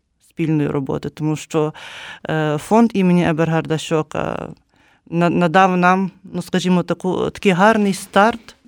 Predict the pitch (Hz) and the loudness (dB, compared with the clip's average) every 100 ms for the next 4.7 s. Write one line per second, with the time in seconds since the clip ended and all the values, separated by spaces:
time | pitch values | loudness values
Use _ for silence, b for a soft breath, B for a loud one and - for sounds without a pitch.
0 | 170 - 170 180 185 175 B B - 180 | -16 -10 -2 0 2 0 B B 0 4
1 | 185 202 208 202 185 165 165 - 180 175 | 4 4 0 0 2 0 -2 0 0 2
2 | 156 170 156 143 143 165 _ _ - 180 | 2 2 4 2 0 -10 _ _ -6 2
3 | 180 175 160 180 208 220 151 151 - B | 2 2 -2 -4 -4 -2 -4 -6 -8 B
4 | B B - 160 170 - 175 | B B -10 -8 -4 -4 -4